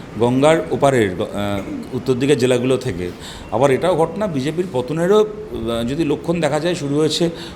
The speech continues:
ওপার থেকে, যেটা আমরা গত লোকসভাতেও দেখেছি। এবং বহু জায়গাতে এরকম হয়েছে যে চা বাগান থেকে শুরু করে বিভিন্ন জায়গায় যেখানে ট্রেড ইউনিয়নগুলোর একটা অংশকে বিজেপি ভাঙতে পেরেছিল, তারা আবার নতুন করে বামপন্থীদের সঙ্গে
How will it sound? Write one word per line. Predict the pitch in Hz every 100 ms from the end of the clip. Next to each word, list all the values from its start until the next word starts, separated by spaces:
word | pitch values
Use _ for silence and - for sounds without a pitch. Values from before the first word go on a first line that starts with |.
| -
ওপার | 117 147 147
থেকে, | 123 104
যেটা | 101 113
আমরা | 127 123
গত | 113
লোকসভাতেও | 131 110 - 123 123 117
দেখেছি। | 95 92 82 90 - - - - -
এবং | 160 214
বহু | 190 202
জায়গাতে | 202 208 202
এরকম | 196 208 180
হয়েছে | 175 165
যে | 165
চা | 170 160
বাগান | 165 165
থেকে | 160 160
শুরু | 147 156
করে | 160
বিভিন্ন | 147 143 160
জায়গায় | 143 143 151 143
যেখানে | 139 147 143 147 - - - - - -
ট্রেড | 147 143
ইউনিয়নগুলোর | 147 151 147 151 139 139
একটা | 135 143
অংশকে | 135 135 135
বিজেপি | 131 135
ভাঙতে | 120 127 127
পেরেছিল, | 127 123 127
তারা | 123 123 127
আবার | 127
নতুন | 123 120 120
করে | 127
বামপন্থীদের | 117 110 117 120
সঙ্গে | 113 117